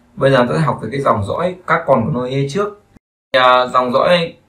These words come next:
các con của Noe thì chúng ta biết rồi là có, à, Sem,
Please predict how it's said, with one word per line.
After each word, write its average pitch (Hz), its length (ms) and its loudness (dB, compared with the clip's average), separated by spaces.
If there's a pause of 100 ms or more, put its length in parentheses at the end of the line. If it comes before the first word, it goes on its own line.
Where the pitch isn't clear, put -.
(200)
các 165 180 -6
con 147 160 0
của 117 80 -2
Noe 123 220 -4
thì - 120 -4
chúng 117 100 -4
ta 135 80 -6
biết 156 200 -6
rồi 117 300 0 (240)
là 107 340 -4
có, 131 300 -4 (380)
à, 98 340 -8
Sem, 131 400 -6